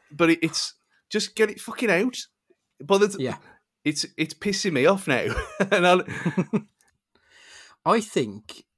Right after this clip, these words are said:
Speaker 2: if, if they'd have released the film when it was intended to last October,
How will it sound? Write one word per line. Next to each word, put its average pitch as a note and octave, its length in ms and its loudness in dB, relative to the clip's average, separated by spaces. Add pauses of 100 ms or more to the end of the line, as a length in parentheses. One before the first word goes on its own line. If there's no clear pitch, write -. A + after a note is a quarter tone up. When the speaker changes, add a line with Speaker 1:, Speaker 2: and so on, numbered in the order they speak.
Speaker 2:
if, F#3+ 240 0
if - 180 -2
they'd G#3+ 200 0
have F3+ 140 -8
released G#3 400 -2
the G3+ 80 -4
film F3+ 420 -2
when F3 140 -2
it D#3 80 -8
was D3+ 160 -8
intended C#3 560 -4
to B2 420 -4
last - 560 -6
October, A2 720 -10